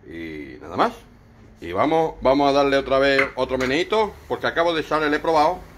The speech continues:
y le he echado un poquito más de pimienta y un poquito más, más de sal,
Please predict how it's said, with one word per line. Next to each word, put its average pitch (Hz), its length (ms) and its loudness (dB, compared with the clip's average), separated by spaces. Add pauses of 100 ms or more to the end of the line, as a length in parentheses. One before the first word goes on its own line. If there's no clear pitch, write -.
(380)
y 131 80 -6
le 135 80 0
he - 20 2
echado 143 140 -2
un 135 80 -4
poquito 131 240 -2
más 127 120 2
de 123 100 0
pimienta 147 500 -2
y 135 60 0
un 127 80 -4
poquito 117 280 -4
más, 95 520 -2
más 104 160 -2
de 85 100 -6
sal, 73 240 -10